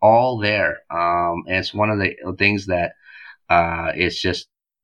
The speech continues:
it, it's really where I think Taylor's work, you know, shines, shines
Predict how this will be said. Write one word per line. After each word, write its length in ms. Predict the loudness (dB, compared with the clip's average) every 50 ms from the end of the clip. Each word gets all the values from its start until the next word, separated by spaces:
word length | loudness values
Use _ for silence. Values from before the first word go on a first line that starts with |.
| _
it, 160 | -4 -4 -2 -2
it's 180 | -2 -2 2 4
really 240 | 6 8 8 8 8
where 280 | 6 6 6 6 6
I 100 | 6 4
think 200 | 2 -2 -4 -2 0
Taylor's 320 | 0 0 0 0 -2 -2
work, 220 | -2 -2 -2 -2 -4 _ _
you 100 | -2 -2
know, 60 | 0 0
shines, 420 | 0 0 0 -2 -2 -6 -8 -10 -6
shines 360 | -4 -4 -2 -2 -4 -6